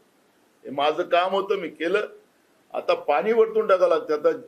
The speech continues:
"हर घर में नल, नल में जल" असं जे नारा लावला होता, तर जलच नाहीये ना, वरतून पाणी टाकावं लागेल ना. पाणी टाकलं गेलं, ते तर मी लोकांच्या समोर केलेलं आहे.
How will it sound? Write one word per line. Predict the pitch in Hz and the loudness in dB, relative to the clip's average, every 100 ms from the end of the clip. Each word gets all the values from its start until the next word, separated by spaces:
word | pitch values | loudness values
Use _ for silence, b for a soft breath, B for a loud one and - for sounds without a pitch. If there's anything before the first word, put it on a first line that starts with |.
| _ _ _ _ _ | _ _ _ _ _
"हर | 139 175 | 2 4
घर | 165 170 | 2 2
में | 180 175 | 0 0
नल, | 170 175 170 156 | 0 0 0 -2
नल | 156 | -2
में | 160 160 | -4 -4
जल" | 143 175 180 156 - - _ _ _ _ _ _ _ - | 2 2 2 -2 -8 -20 _ _ _ _ _ _ _ -8
असं | 123 127 185 | -6 -2 0
जे | 196 196 180 | 2 0 0
नारा | 156 165 180 | 0 2 2
लावला | 170 170 | 4 4
होता, | 165 156 175 | 2 0 -2
तर | 175 | -4
जलच | 143 180 220 220 | -2 2 2 0
नाहीये | 214 208 | -2 0
ना, | 220 185 113 - _ - | 0 0 -2 -8 _ -12
वरतून | 123 123 180 190 | -6 -6 -6 -10
पाणी | - 147 180 | -4 -4 -2
टाकावं | 180 170 190 | -2 2 2
लागेल | 208 202 226 | 2 2 2
ना. | 208 123 - _ _ - | 0 -2 -6 _ _ -4
पाणी | 160 214 | -2 0
टाकलं | 208 202 226 | 0 2 2
गेलं, | 233 220 | 2 0
ते | 214 214 | 0 -2
तर | 214 | -2
मी | 214 | -2
लोकांच्या | 214 208 240 233 | 0 0 0 0
समोर | 226 226 220 | 0 0 0
केलेलं | 196 202 190 | 0 0 2
आहे. | 180 | 0